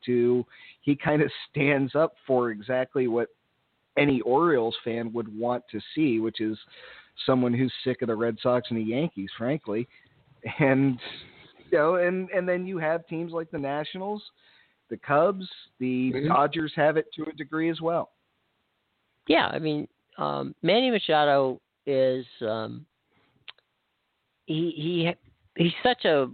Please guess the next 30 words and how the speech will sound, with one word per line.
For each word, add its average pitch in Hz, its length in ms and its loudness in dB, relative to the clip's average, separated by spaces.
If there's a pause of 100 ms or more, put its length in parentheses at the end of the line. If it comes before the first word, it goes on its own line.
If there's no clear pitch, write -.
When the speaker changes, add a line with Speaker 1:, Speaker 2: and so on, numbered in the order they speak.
(180)
Speaker 2:
a 135 80 2
wonderful, 151 640 0
graceful 131 720 -2 (320)
fielder, 123 460 0 (880)
and 120 640 0 (180)
he's - 180 -20
got 165 180 2
the 156 80 -2
great, 147 360 2 (300)
you 151 100 -6
know, 117 60 -4
he's 117 100 -10
got 131 240 -2
the 135 80 -8
great, 135 420 0 (140)
uh, 117 320 2 (480)
bat 147 240 2 (160)
skills 131 420 2
as 123 140 -10
well. 123 400 2 (640)
Um, 120 520 -6 (500)
and, 170 300 4
you 254 60 0
know, 180 140 2
when, 160 380 0
when 180 200 4
you've 240 160 0
got 180 220 0
a 135 60 -2
guy 123 560 0